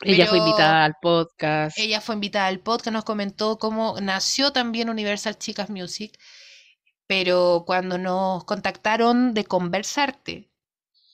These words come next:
Speaker 2: donde han estado con mucha gente muy famosa del arte.
Speaker 1: Poderos-, potente,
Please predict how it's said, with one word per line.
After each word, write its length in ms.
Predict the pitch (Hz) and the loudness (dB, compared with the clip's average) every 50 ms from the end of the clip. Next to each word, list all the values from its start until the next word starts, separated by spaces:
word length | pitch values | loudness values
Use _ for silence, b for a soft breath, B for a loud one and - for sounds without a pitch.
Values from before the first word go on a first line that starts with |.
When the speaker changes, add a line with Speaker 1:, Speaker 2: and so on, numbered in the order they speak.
| _ _ | _ _
Speaker 2:
donde 320 | - 165 170 175 175 185 190 | -4 -2 -2 -2 0 0 -2
han 80 | 202 | -2
estado 460 | 226 220 - - 214 208 208 214 208 | -2 -4 -2 0 2 2 2 2 0
con 340 | - 196 175 170 170 - - _ _ _ _ _ _ _ _ - | -4 -4 -6 -6 -8 -12 -18 _ _ _ _ _ _ _ _ -16
mucha 580 | 170 175 190 208 220 240 262 277 269 277 262 | -14 -12 -10 -8 -6 -6 -6 -6 -6 -8 -8
gente 340 | - - 247 233 226 - 226 | -6 -6 -6 -6 -6 -6 -8
muy 220 | 208 208 226 254 | -6 -6 -6 -8
famosa 580 | - - 262 240 233 240 262 262 - - 247 226 | -8 -6 -8 -6 -4 -4 -4 -6 -6 -8 -10 -8
del 140 | 220 214 214 | -6 -4 -2
arte. 420 | 220 214 214 208 - - - 170 - | -2 -2 -2 -4 -6 -12 -12 -8 -4
Speaker 1:
Poderos-, 440 | 135 127 120 117 127 123 - - _ - - - _ - | -2 -2 -2 -2 -6 -8 -12 -14 _ -20 -20 -20 _ -8
potente, 880 | 165 139 135 - 208 294 311 226 170 147 131 - - - 113 117 113 | -8 -4 0 2 2 2 2 -2 -4 -4 -8 -10 -12 -14 -14 -14 -14